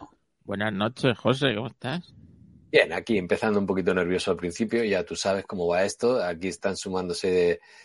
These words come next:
Speaker 2: mira, Erchazo que ha hecho la pole, saludos, Choche, que se ha venido, hello mono, apa ahí, y Arula, muy buenas, no, A-, Aruya, Barkatu, perdón, en YouTube, no te
Speaker 1: Vamos
Speaker 2: tenía
Speaker 1: a hablar, vamos a hablar de tu gran premio, ¿no?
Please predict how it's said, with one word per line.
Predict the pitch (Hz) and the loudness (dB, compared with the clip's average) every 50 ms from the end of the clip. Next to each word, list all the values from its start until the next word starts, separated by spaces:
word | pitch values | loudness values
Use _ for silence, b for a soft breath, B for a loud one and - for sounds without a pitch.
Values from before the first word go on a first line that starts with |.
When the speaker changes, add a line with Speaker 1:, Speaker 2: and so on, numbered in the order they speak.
| b b b b b _ _ | b b b b b _ _
Speaker 2:
mira, | - 107 90 - - - _ _ _ _ _ _ _ _ _ _ _ | 0 0 0 0 -2 -10 _ _ _ _ _ _ _ _ _ _ _
Erchazo | - 110 - - 123 98 113 90 | -4 -2 2 2 2 2 2 4
que | 98 | 2
ha | 92 | 2
hecho | - - 98 | 2 2 0
la | 85 82 | 0 2
pole, | 82 113 117 135 147 160 - _ _ | 4 4 4 4 4 0 -2 _ _
saludos, | - - - 92 90 98 110 123 131 143 143 - _ | -10 -6 -4 -2 -2 0 0 0 0 -2 -4 -8 _
Choche, | - 127 127 120 - - 117 - 92 - | 0 0 0 2 2 0 0 0 -2 -6
que | - 101 | -8 -6
se | - 113 | -4 -4
ha | 104 | -4
venido, | 92 95 113 131 139 127 - | -2 0 0 0 0 0 0
hello | 120 107 104 | 0 0 2
mono, | 101 110 120 135 147 151 - | 2 2 0 0 -2 -4 -4
apa | 123 120 104 101 | -4 -2 0 2
ahí, | 101 123 151 175 - - B B B B B B B B _ - | 2 2 2 0 -2 -8 B B B B B B B B _ 4
y | 127 135 156 175 170 - _ _ | 6 6 8 6 4 0 _ _
Arula, | - - - 143 185 147 85 71 76 73 | 4 6 6 6 6 6 4 2 0 -2
muy | 73 90 127 151 | 0 2 2 2
buenas, | 143 - - 73 69 65 - - | 2 0 -2 -4 -4 -8 -6 -2
no, | 107 107 117 - | -2 -2 -2 -2
A-, | - 110 104 101 - - | -6 -10 -10 -10 -8 -2
Aruya, | - 95 107 113 147 185 151 104 92 85 80 80 - - _ | 2 4 6 6 6 6 6 4 2 0 -2 -4 -6 -12 _
Barkatu, | 85 85 95 92 - 131 127 - 95 80 73 80 - | -4 -2 -2 -2 0 -2 -2 -2 -4 -8 -12 -8 -4
perdón, | 90 90 104 107 95 85 78 80 - | -2 0 0 0 0 -2 -6 -10 -10
en | - 90 90 87 87 87 87 | -8 -6 -6 -6 -4 -4 -4
YouTube, | 90 92 87 110 107 - - _ _ - | -4 0 2 2 0 0 -2 _ _ -2
no | 107 | 2
te | 107 117 110 | 4 4 4
Speaker 1:
Vamos | 110 110 113 | 4 4 4
Speaker 2:
tenía | 110 110 | 4 4
Speaker 1:
a | 117 | 4
hablar, | 117 117 117 113 113 107 98 - | 4 4 4 4 4 2 0 -2
vamos | - 107 107 120 117 - | -4 -6 -4 -4 -2 -2
a | 127 | 0
hablar | 110 110 117 | 0 0 0
de | 123 127 | 0 -2
tu | 127 - 123 107 | -4 -4 -2 0
gran | 101 110 107 101 92 | 0 0 0 -2 -2
premio, | - - 135 165 143 117 104 | -4 -4 -4 -2 -2 -2 -2
¿no? | 135 185 247 254 | -2 -2 -2 -4